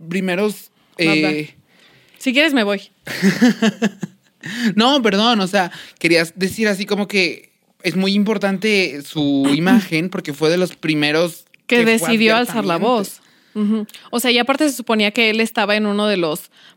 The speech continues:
Speaker 2: barrios que digamos que sería aquí como la zona rosa, que es Itaewon. Y ahí un tipo lo, creo que lo golpeó y le dijo gay, jota, lo que sea, en coreano,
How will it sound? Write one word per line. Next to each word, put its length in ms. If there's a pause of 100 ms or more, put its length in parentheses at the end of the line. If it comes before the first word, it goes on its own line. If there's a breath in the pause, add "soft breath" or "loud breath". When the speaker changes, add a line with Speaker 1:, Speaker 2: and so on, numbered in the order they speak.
Speaker 2:
barrios 640
que 120
digamos 360
que 80
sería 320
aquí 240
como 260
la 180
zona 380
rosa, 380
que 140
es 140
Itaewon. 500 (840 soft breath)
Y 200
ahí 480
un 480 (100)
tipo 400
lo, 580
creo 140
que 80
lo 140
golpeó 640
y 100
le 220
dijo 800 (520)
gay, 1040
jota, 480
lo 160
que 100
sea, 240 (380 soft breath)
en 140
coreano, 340